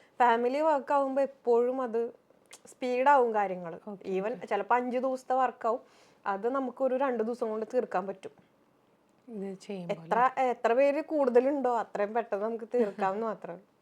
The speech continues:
Speaker 2: <laughs> അപ്പോ ഈ പറഞ്ഞ മാതിരി നമ്മുടെയൊക്കെ ഒരു, ആ, മുന്നോട്ട് പോകുന്ന സമയത്ത് ഇപ്പോ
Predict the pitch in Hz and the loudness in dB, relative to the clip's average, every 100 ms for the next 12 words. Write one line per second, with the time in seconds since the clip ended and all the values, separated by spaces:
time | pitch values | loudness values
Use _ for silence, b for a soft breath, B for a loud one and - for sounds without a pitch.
0 | _ _ _ _ _ - - - 214 220 | _ _ _ _ _ -20 -20 -20 -6 -2
1 | 214 208 202 220 214 226 220 269 262 208 | -2 -4 -6 -6 -2 -2 0 -2 -4 -4
2 | 220 220 220 233 262 269 269 B B B | -4 -4 -4 -4 -4 -6 -8 B B B
3 | B - 196 190 175 233 247 262 294 294 | B -14 -12 -12 -6 -2 0 2 2 2
4 | 302 247 220 220 202 175 151 - - _ | 2 2 0 -4 -6 -8 -10 -16 -20 _
5 | _ _ _ - 202 202 202 | _ _ _ -18 -12 -12 -12